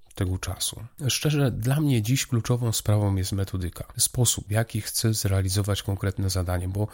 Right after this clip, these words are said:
jeśli metoda mnie wciąga, to jest ogromna szansa na samą realizację jakiegoś zadania. Dlatego w przygotowaniu tego warsztatu pracy warto by było się najpierw zastanowić nad określeniem, po co chcesz się uczyć.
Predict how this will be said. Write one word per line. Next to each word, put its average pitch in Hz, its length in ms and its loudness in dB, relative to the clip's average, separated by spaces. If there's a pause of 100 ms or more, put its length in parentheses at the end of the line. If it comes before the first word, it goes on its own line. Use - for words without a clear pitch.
jeśli 113 380 0 (120)
metoda 165 460 0
mnie 95 160 2
wciąga, 90 540 -4
to - 100 -2
jest 107 140 0
ogromna 101 400 2
szansa 95 640 -2
na 98 200 -4 (120)
samą 113 460 2
realizację 101 600 0
jakiegoś 95 340 -2
zadania. 95 580 -2
Dlatego 104 300 2
w - 80 -8
przygotowaniu 104 640 2
tego 101 200 -2
warsztatu 98 480 -2
pracy 98 560 -2
warto 107 360 -2
by 113 140 2
było 104 160 0
się 101 140 -2
najpierw 98 300 0
zastanowić 107 640 2
nad 101 340 0 (160)
określeniem, 110 800 2 (260)
po 135 160 2
co 90 200 0
chcesz - 320 -4
się - 200 -8
uczyć. - 500 -10